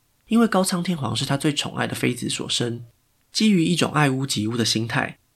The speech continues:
就想要让他的血脉继承皇位。另一方面，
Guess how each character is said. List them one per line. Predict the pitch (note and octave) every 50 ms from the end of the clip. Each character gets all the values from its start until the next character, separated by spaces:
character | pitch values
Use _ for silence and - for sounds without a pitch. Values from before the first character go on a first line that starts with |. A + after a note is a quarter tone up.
| _
就 | - - A#3+
想 | G#3+ - - G2+
要 | A2+
让 | C3 C#3+ C#3+
他 | C3 C#3
的 | C3+ C3
血 | A2+ - - -
脉 | - A#2+ A#2
继 | A2+ A#2 B2+ A#2+
承 | - - - -
皇 | A2 A2 - - G#2
位。 | A#2+ B2 - - - - _ _ _ _ _ _ _ _ _ _ _ _ _ _ _ _ _ _ _ _
另 | - C3+ B2+ A#2+
一 | A2+
方 | A2+ A#2 A2+ A2+
面， | A2+ A#2+ - - D#3